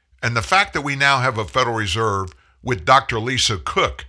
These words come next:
the first black woman ever to be on a Federal Reserve Board, is, I think, a key achievement of Bidenomics, trying to make sure that this extremely important global economic institution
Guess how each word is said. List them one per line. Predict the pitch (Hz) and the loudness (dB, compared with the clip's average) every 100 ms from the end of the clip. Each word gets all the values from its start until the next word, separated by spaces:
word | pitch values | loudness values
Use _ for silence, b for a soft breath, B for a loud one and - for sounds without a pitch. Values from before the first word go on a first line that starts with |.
| b b | b b
the | - 110 | -6 -6
first | - 165 196 147 - | 0 4 4 4 0
black | 135 156 - | 4 4 2
woman | 147 160 131 | -2 0 0
ever | 131 135 | 0 0
to | 131 | -4
be | 160 | -2
on | 160 | -2
a | 131 | -4
Federal | 101 117 113 | 0 0 0
Reserve | 110 92 107 104 | -2 0 0 -2
Board, | 85 104 110 113 - b b b b b | -4 -2 -2 -4 -10 b b b b b
is, | 131 | 2
I | 135 175 | 4 4
think, | 175 175 156 | 2 -4 -4
a | 127 104 | -6 -6
key | - - 226 190 | -6 -6 -4 -4
achievement | 117 - 190 175 123 101 | -2 -2 -4 -6 -6 -6
of | 90 82 | -4 2
Bidenomics, | 131 131 107 131 131 73 62 - - B B B B | 4 2 -2 -2 -2 -4 -10 -12 -14 B B B B
trying | 139 170 185 185 | 4 6 6 2
to | 170 | 0
make | 160 156 | 0 0
sure | - - 139 104 73 b b b | -2 0 0 -2 -4 b b b
that | 87 78 | -10 -8
this | 110 - | -6 -4
extremely | 73 - - - - - 104 127 92 76 69 | -4 -6 -4 -2 -2 -4 -4 -4 -4 -2 -2
important | 67 65 101 82 82 | -2 -4 -6 -8 -8
global | 92 104 95 101 | -6 -6 -6 -6
economic | 92 92 98 92 78 | -6 -6 -4 -6 -6
institution | 104 101 - 82 107 117 - 120 | -6 -6 -8 -8 -10 -8 -8 -8